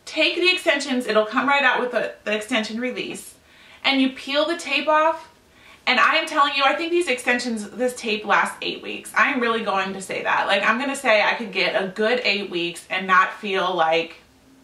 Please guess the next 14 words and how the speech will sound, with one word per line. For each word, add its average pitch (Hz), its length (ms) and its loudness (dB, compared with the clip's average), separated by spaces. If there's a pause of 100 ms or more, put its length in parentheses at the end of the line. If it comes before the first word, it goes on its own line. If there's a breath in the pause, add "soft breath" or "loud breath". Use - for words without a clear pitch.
(280)
it's 202 200 -6
falling 208 480 4
out 185 240 4
or 185 100 0
anything 190 320 -4
weird. 160 240 -2
It's 170 100 -8
just - 160 -6
from, - 280 -12
you 196 100 -8
know, 190 80 -2
outgrowth. - 540 0 (400 loud breath)
I'd 262 160 2
say 392 80 2